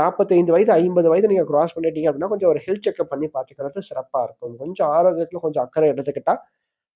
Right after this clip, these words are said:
இன்னும் மிகையான நற்பலன்கள் கண்டிப்பாக உண்டு உங்களை பொறுத்த வரைக்கும் அப்படின்னே சொல்லலாங்க. மேலும், ஏழாம் அதிபதி பலம்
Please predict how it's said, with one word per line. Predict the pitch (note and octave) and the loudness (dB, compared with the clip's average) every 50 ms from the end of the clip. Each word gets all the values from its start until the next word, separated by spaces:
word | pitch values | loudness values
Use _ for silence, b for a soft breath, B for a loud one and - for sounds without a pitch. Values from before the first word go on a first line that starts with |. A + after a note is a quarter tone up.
| D#3+ F3 | 2 4
இன்னும் | G3+ A3 G3+ F3 E3+ E3 | 4 4 4 4 2 2
மிகையான | D3+ F#3 F3+ F#3 F#3 F#3+ G3 F#3+ E3+ | 4 4 4 4 4 4 4 4 2
நற்பலன்கள் | C#3+ D3 - E3 D#3 D3+ D3+ D#3 D#3 C#3+ | 2 0 0 0 2 4 4 2 2 0
கண்டிப்பாக | B2+ B2+ D3 C#3+ _ - C#3 C#3+ - C3+ A2+ A2 | 0 0 -2 -4 _ -2 -2 0 0 -2 -2 -2
உண்டு | A#2+ B2+ B2+ C#3+ C3+ | -4 -2 0 2 2
உங்களை | B2 B2 A#2 A#2 A2+ - | 2 2 0 -2 0 -2
பொறுத்த | - A#2 B2+ - B2+ A#2+ | -4 -4 -4 -2 -4 -4
வரைக்கும் | A#2 - - A#2+ | -4 -6 -12 -16
அப்படின்னே | A2 _ - A#2+ A#2+ - | -18 _ -12 -12 -12 -12
சொல்லலாங்க. | - - - - A2 A2+ A2 G#2 G#2 G#2+ - _ _ _ _ _ _ _ _ _ _ _ _ _ _ _ _ _ _ _ - C#3+ | -16 -12 -10 -8 -6 -6 -6 -6 -6 -8 -12 _ _ _ _ _ _ _ _ _ _ _ _ _ _ _ _ _ _ _ 0 2
மேலும், | E3 F3 G3 G#3+ G#3+ G#3 B B B B B B B B B _ - B2 C3+ D#3+ | 4 4 4 2 0 -4 B B B B B B B B B _ -4 0 2 4
ஏழாம் | F3+ G3 G3+ A3 A3 A3+ A3 G#3 F#3+ | 4 6 6 4 4 4 2 2 2
அதிபதி | F3+ G3 F3+ F#3 F3 G#3 A3 A#3 G3 C#3+ C3 | 2 2 2 2 0 0 -2 -4 -4 -2 0
பலம் | C3+ D#3 F3+ F#3+ E3+ | 0 2 2 2 2